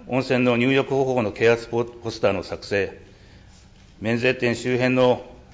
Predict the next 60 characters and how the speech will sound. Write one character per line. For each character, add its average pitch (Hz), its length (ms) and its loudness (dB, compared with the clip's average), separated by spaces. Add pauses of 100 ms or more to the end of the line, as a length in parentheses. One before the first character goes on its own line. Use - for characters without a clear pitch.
民 135 160 -2
家 123 120 4
へ 117 40 6
の 110 80 0
立 98 160 -4
ち - 100 -12
入 123 140 -4
り - 20 -16
禁 139 160 -4
止 - 140 -8
看 135 160 -4
板 127 140 2
の 95 120 -4
掲 92 220 -6
示、 87 240 -10 (1040)
八 107 220 -4
代 117 120 2
城 123 160 4
跡 120 180 2
や 110 140 6
妙 117 180 0
見 123 240 -2
宮 127 240 2
へ - 20 2
の 98 340 0
マ 104 160 -2
ナ 131 220 4
ー 127 80 -2
ア - 20 -14
ッ - 40 -14
プ 123 60 -8
看 131 180 0
板 131 160 2
の 113 120 0
設 120 320 -4
置 - 0 -
を 131 180 -2
行 107 180 -4
っ 95 80 -2
て - 120 -8
お 87 60 -4
り 87 80 -8
ま 87 100 -10
す。 - 260 -16 (1200)
ま 120 120 -2
た、 131 240 6 (120)
ツ - 200 -2
ア 147 60 4
ー 147 60 -2
コ 165 120 4
ー 165 40 4
ス 160 80 -6
と 131 80 -4
な 117 100 2
っ 110 60 -12
て 123 80 2
お - 20 2
り 110 80 2
ま 104 100 0
す 101 260 -6